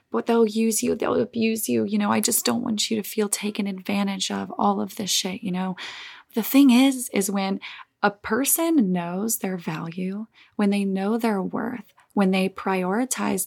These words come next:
their pleasure and what they desire in life, and when they are taught that from a young age, they don't allow themselves to be taken advantage of.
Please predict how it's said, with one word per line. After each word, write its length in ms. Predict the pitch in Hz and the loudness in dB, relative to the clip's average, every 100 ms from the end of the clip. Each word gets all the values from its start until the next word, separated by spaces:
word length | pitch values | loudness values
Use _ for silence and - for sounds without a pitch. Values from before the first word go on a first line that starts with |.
| 170 | -6
their 240 | - 190 214 | -2 -2 -2
pleasure 600 | - - 180 202 175 165 | -6 -4 -2 -2 -2 -4
and 240 | - 175 | -4 -4
what 220 | 175 190 | -4 -6
they 140 | - 196 | -2 -2
desire 640 | 185 165 160 165 190 220 - | -2 -4 -8 -6 -4 -4 0
in 160 | 240 | 2
life, 460 | 247 262 302 - - _ _ - - | 2 2 -2 -4 -20 _ _ -20 -2
and 140 | 202 | 0
when 140 | 190 196 | 2 0
they 120 | 190 | 0
are 120 | 185 | -2
taught 320 | 185 - 185 | -4 -4 -2
that 200 | - 226 | 0 -2
from 180 | - 190 | -2 -4
a 60 | 190 | -4
young 380 | 175 180 185 190 | -2 0 -2 -4
age, 480 | 185 196 240 247 - - - - | -4 0 0 -2 -8 -12 -20 -4
they 160 | 208 220 | 2 4
don't 280 | 240 262 - | 6 6 4
allow 460 | 196 190 196 226 | -2 0 2 2
themselves 680 | 208 202 185 202 196 190 - | 0 0 0 0 0 0 -2
to 80 | 190 | -2
be 120 | 196 | -4
taken 340 | - 202 208 | -2 -4 -2
advantage 580 | 180 160 175 208 240 - | -2 -4 -4 -2 -2 -4
of. 220 | 185 - | -6 -6